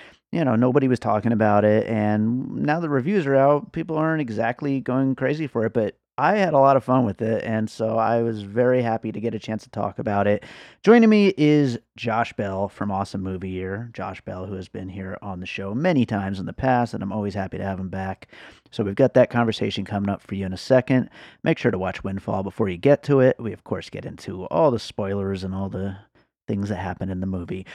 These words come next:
So before we get to that conversation, I do want to remind you, as always, to make sure you are subscribed to Piecing It Together wherever you listen to podcasts. You can find us on Apple Podcasts, Spotify,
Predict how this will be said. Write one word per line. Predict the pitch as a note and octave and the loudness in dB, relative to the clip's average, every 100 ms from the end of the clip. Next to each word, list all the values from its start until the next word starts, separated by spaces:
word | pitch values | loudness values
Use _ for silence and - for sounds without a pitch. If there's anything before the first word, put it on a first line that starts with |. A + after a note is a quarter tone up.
| - - - _ | -20 -20 -20 _
So | - A2+ G#2+ | -2 0 2
before | A2 F3+ G3 | 2 6 8
we | D#3+ | 8
get | C3 | 4
to | B2+ | 2
that | - | 0
conversation, | - C3 G#2 - C3 C3 C#3 A2+ | -2 -4 -2 0 0 0 -2 -2
I | E2+ | -2
do | D#3 | 2
want | E3 C#3+ | 4 4
to | |
remind | C3+ A#2+ A2 G#2+ | 4 4 2 2
you, | |
as | G2+ G2+ G2 | 0 0 0
always, | F#2+ F#2 F#2 | -2 -4 -6
to | - | -8
make | G2+ G#2+ | -6 -8
sure | - G2+ G#2 | -6 -4 -4
you | - G2+ | -4 -6
are | G2+ | -6
subscribed | - F#2+ - - F#2+ F#2+ G2+ F#2+ | -6 -12 -10 -10 -4 -2 -2 -4
to | |
Piecing | - G#2 - | -6 -6 -4
It | G2+ | -6
Together | G2+ G#2+ G#2 G#2+ | -4 -2 0 4
wherever | C#3+ A2+ | 4 4
you | G2 | 0
listen | F#2 - | -4 -8
to | G2+ | -8
podcasts. | - G#2 G2 A#2+ A2 G2+ - - - - - - - | -2 -2 -2 2 2 2 -2 -18 -20 -20 -20 -18 0
You | C#3 C3 | 2 4
can | A2 | 2
find | G#2+ G2 | -2 -2
us | F#2 | -4
on | G2 | -4
Apple | F#2 F2+ | -6 -6
Podcasts, | - G2 F#2 - F#2 F2+ F2 - - | -2 -2 -2 -2 0 0 -4 -12 -2
Spotify, | - A#2+ G#2 A#2 G2+ F#2+ F#2 E2+ | 2 4 2 0 2 2 0 -6